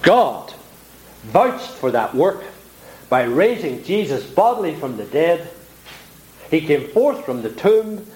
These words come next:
he was seen of many, and then forty days later, he ascended bodily to his glory, where he now is, and from whence he's coming again. This is what the book teaches.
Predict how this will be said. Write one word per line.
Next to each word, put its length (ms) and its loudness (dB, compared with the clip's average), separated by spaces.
he 100 0
was 220 -8
seen 260 2
of 140 -2
many, 540 -2
and 240 0
then 300 2
forty 340 2
days 320 0
later, 460 2
he 160 4
ascended 640 0
bodily 400 2
to 140 -12
his 240 -10
glory, 580 0
where 140 -2
he 120 -2
now 320 4
is, 460 -4
and 180 0
from 220 -4
whence 320 0
he's 160 -6
coming 360 -2
again. 340 0
This 220 0
is 180 2
what 400 -4
the 80 -2
book 320 -2
teaches. 540 -8